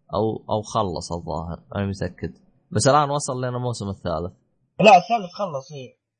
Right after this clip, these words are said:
Speaker 1: خلص إذا،
Speaker 2: خلص،
Speaker 1: إذا
Speaker 2: خلص، إيه،
Speaker 1: إيه.
Speaker 2: والرابع بعد، عندي
Speaker 1: إيه،
Speaker 2: لسه
Speaker 1: ب-،
Speaker 2: ما بدأ.
Speaker 1: إيه، الرابع يبدأ السنة الجاية.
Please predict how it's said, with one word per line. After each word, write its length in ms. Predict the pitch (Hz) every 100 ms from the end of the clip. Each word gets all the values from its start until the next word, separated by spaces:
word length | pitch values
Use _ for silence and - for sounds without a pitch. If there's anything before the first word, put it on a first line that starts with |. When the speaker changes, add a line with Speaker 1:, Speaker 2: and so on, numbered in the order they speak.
| _
Speaker 1:
خلص 460 | - 123 85 90
إذا، 100 | 82
Speaker 2:
خلص، 260 | 87 165 107
Speaker 1:
إذا 120 | 110
Speaker 2:
خلص، 320 | 147 139 123
إيه، 80 | 135
Speaker 1:
إيه. 60 | 123
Speaker 2:
والرابع 500 | 139 151 120 110 113
بعد، 180 | 113 117 127
عندي 240 | - 131 113
Speaker 1:
إيه، 60 |
Speaker 2:
لسه 220 | 104 110 127
Speaker 1:
ب-، 40 |
Speaker 2:
ما 160 | 123 120
بدأ. 180 | 117 - _ _ _ _
Speaker 1:
إيه، 220 | 110 107 101
الرابع 400 | 110 110 104 98
يبدأ 220 | 92 92
السنة 280 | 95 90 80
الجاية. 500 | 87 - 64 67